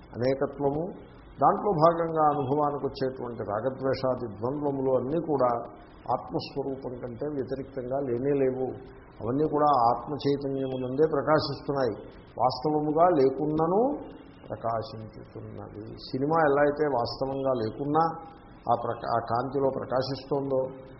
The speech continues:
అలాగే ఈ ద్వంద్వములు, అనేకత్వము, ఇవన్నీ నా స్వరూపంలో యథార్థంగా లేకున్నా ఇవి ప్రకాశిస్తున్నాయి. ఇది తెలుసుకున్నవాడు జీవన్ముక్తుడు.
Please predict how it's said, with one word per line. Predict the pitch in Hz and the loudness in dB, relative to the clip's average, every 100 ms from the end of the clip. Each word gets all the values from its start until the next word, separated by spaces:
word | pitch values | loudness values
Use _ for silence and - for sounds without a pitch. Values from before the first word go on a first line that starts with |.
| - - | -8 2
అలాగే | 135 143 151 | 2 4 4
ఈ | 143 | 2
ద్వంద్వములు, | 123 117 123 139 143 147 147 135 | 2 -2 0 0 0 2 2 2
అనేకత్వము, | 135 143 143 143 143 139 | 2 0 -2 -4 -2 0
ఇవన్నీ | 131 131 147 | 0 -2 -2
నా | 135 | -2
స్వరూపంలో | 127 - 120 131 127 139 135 | -2 -2 -4 -4 -4 -2 0
యథార్థంగా | 131 - 127 - 120 123 | -2 0 -4 -2 -6 -2
లేకున్నా | 117 117 117 139 175 | -2 -2 -4 -6 -2
ఇవి | 190 143 | -2 -2
ప్రకాశిస్తున్నాయి. | 139 123 117 120 120 113 - 117 104 98 107 117 92 - - - - - | -2 -6 -4 -6 -8 -14 -12 -10 -8 -8 -8 -8 -10 -16 -20 -20 -14 -4
ఇది | 147 156 | 0 2
తెలుసుకున్నవాడు | 156 135 131 147 147 147 160 175 135 | 2 2 0 -4 -2 0 2 2 2
జీవన్ముక్తుడు. | 139 139 135 120 - 101 | 0 0 -4 -6 -10 -12